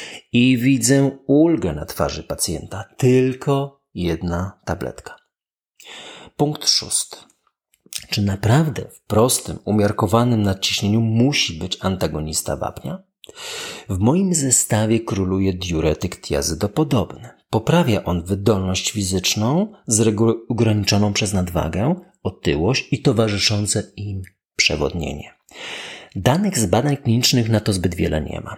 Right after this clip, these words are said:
ale widzę różnicę. Diuretyk versus antagonista wapnia.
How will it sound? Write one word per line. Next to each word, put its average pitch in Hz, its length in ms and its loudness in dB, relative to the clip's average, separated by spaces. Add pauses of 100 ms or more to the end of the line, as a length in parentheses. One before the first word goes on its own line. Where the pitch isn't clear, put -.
(160)
ale 127 220 4
widzę 135 520 2
różnicę. 85 600 -2 (320)
Diuretyk 123 840 0
versus 90 640 0
antagonista 90 800 -2
wapnia. - 420 -10